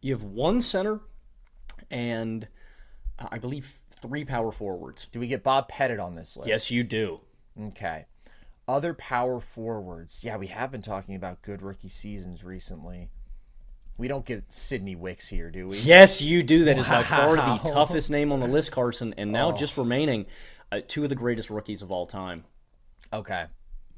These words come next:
Speaker 2: Sidney Wicks, dude, came in the league, getting buckets, didn't mean anything. The Blazers honestly have such a fascinating franchise history. Sidney Wicks, Jeff Petrie,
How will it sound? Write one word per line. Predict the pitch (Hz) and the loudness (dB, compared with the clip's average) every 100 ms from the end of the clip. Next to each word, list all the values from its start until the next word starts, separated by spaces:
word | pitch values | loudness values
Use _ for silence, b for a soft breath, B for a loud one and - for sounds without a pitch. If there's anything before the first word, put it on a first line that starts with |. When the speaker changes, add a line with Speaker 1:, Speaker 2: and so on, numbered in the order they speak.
| - - - - - - - | -20 -20 -20 -20 -20 -20 -20
Speaker 2:
Sidney | - 151 147 123 | -10 -8 -6 -6
Wicks, | 98 92 - | -8 -10 -12
dude, | 95 92 | -16 -14
came | - 131 165 | -8 -6 -4
in | 165 | -4
the | |
league, | 139 123 117 113 101 | -4 -6 -6 -8 -8
getting | 143 147 180 170 - | -4 -2 -2 -4 -2
buckets, | 147 131 - 123 - | 0 0 -2 -4 -6
didn't | 117 131 190 | -8 -4 -4
mean | 190 156 | -4 -4
anything. | 139 123 123 127 123 117 b b b b _ _ - | -4 -4 -6 -6 -8 -10 b b b b _ _ 0
The | 208 | 2
Blazers | 180 202 311 311 339 | 6 6 6 4 4
honestly | 208 185 165 147 | 4 4 0 -2
have | 127 117 | -2 -2
such | - - 139 - | -4 -2 -2 -2
a | 110 | -6
fascinating | 117 104 - 110 104 98 | -2 -2 -2 -6 -6 -6
franchise | 98 92 90 90 | -6 -6 -6 -8
history. | 87 87 - - | -8 -12 -12 -16
Sidney | - - 147 147 | -12 -6 -4 -4
Wicks, | 131 117 - - - - - _ _ _ _ _ _ _ - | -2 -2 -4 -10 -14 -16 -20 _ _ _ _ _ _ _ -2
Jeff | 143 135 | 0 0
Petrie, | - 110 - 87 82 | -4 -10 -10 -14 -16